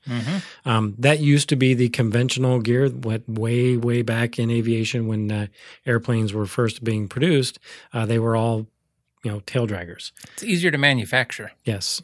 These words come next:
Speaker 2: Lighter,
Speaker 1: And
Speaker 2: too, 'cause you don't have a nose wheel and all that sort of stuff. But, uh,
Speaker 1: Yeah.
Speaker 2: uh,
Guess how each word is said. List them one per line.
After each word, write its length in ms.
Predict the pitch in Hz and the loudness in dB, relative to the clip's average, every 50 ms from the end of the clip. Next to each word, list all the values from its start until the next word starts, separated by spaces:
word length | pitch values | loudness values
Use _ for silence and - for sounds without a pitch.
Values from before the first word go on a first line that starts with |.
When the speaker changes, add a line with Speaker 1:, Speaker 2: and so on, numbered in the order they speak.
| - _ - | -12 _ 0
Speaker 2:
Lighter, 260 | - - 139 147 127 | 2 4 6 6 6
Speaker 1:
And 80 | 113 - | 4 4
Speaker 2:
too, 260 | - 147 139 117 113 117 | 4 4 4 4 2 2
'cause 160 | - 127 110 | 0 -2 0
you 60 | 113 | 0
don't 160 | 117 117 110 107 | 0 -2 0 0
have 180 | 110 113 104 | -2 0 0
a 60 | 110 | 2
nose 400 | 107 107 113 113 113 110 107 104 | 2 2 2 2 2 2 2 0
wheel 360 | 101 104 101 101 104 101 101 104 | 0 0 0 0 0 0 0 0
and 100 | 101 98 | 0 -2
all 140 | 101 101 | -2 -4
that 180 | 101 104 107 - | -4 -6 -8 -8
sort 180 | - 120 117 120 | -8 -8 -8 -10
of 60 | 117 | -10
stuff. 260 | - - 131 123 - | -10 -10 -10 -10 -10
But, 280 | _ - 156 - - - | _ -10 -10 -10 -10 -10
uh, 100 | 80 78 | -8 -6
Speaker 1:
Yeah. 260 | - 107 98 101 98 - - - - - - - _ _ _ 123 | -6 -6 -6 -8 -10 -12 -14 -20 -20 -20 -20 -20 _ _ _ -2
Speaker 2:
uh, 240 | 117 110 107 107 | 0 0 0 0